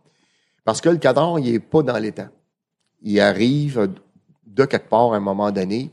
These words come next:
puis il a, il amérit dans l'étang. Fait qu'on l'attend. Premier matin, on arrive, on est deux ou trois photographes. C'est tout.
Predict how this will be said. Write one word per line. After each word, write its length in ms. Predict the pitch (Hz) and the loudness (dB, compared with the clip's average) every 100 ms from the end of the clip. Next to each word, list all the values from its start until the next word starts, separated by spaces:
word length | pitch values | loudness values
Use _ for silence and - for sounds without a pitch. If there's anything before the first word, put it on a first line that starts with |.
| _ | _
puis 300 | 131 151 160 _ _ _ _ _ _ - | -8 -8 -8 _ _ _ _ _ _ -8
il 100 | 117 | 0
a, 240 | 120 117 | 0 0
il 80 | 113 | 0
amérit 600 | 123 143 135 123 127 147 160 - | 0 2 2 2 2 0 -4 -6
dans 160 | 98 113 | 0 0
l'étang. 280 | 101 87 - _ _ _ _ _ | 0 -4 -6 _ _ _ _ _
Fait 80 | - | -6
qu'on 160 | 95 113 | 0 2
l'attend. 320 | 117 98 80 - _ _ _ _ _ _ | 2 2 -4 -6 _ _ _ _ _ _
Premier 240 | - 104 117 | -2 -2 -2
matin, 240 | 113 127 | -2 0
on 80 | 120 | 0
arrive, 480 | 110 104 135 143 143 - _ _ _ | 0 2 2 2 -2 -12 _ _ _
on 180 | 113 117 | 0 4
est 140 | 123 | 2
deux 180 | 117 135 | 2 4
ou 140 | 147 127 | 4 4
trois 180 | 110 | 2
photographes. 560 | 120 113 104 104 165 170 _ _ - | 0 -2 -2 -4 -10 -16 _ _ -18
C'est 180 | - | -12
tout. 140 | - | -10